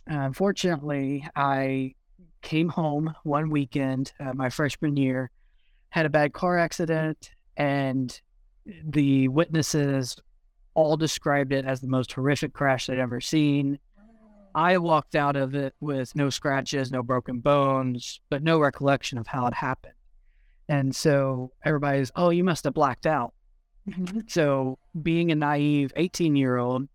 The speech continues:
Speaker 1: I go back and tell my, um,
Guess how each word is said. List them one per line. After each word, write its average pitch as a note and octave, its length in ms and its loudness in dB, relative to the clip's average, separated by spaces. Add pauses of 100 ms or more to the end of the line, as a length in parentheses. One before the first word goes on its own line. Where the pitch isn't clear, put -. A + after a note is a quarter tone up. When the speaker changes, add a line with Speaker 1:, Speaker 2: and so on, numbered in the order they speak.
(120)
Speaker 1:
I D3 180 2
go D3 160 2
back C3 440 0
and B2+ 500 -2
tell B2+ 540 2 (240)
my, B2 580 0 (220)
um, B2+ 420 -6